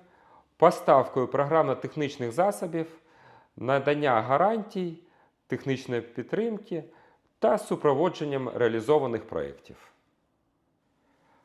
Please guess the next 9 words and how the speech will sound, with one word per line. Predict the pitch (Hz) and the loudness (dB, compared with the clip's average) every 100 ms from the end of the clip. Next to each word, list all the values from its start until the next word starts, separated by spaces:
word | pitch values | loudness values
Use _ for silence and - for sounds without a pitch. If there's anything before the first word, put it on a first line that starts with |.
| _ - | _ 0
Команда | 147 190 240 185 | 2 4 4 2
компанії | - 156 165 208 180 143 | 2 2 6 6 4 -2
Digitab | 131 - 127 101 101 - - 120 | -4 -6 -4 -2 -2 -4 -14 -16
працює | - 147 147 - 214 185 | -2 -2 0 -2 -2 -2
з | |
дві | 117 123 | -4 -8
тисячі | 202 - 151 - 127 | -8 -8 -8 -4 -4
третього | - 170 165 120 98 | -2 -6 -2 0 2
року | 98 104 147 | 0 -2 -6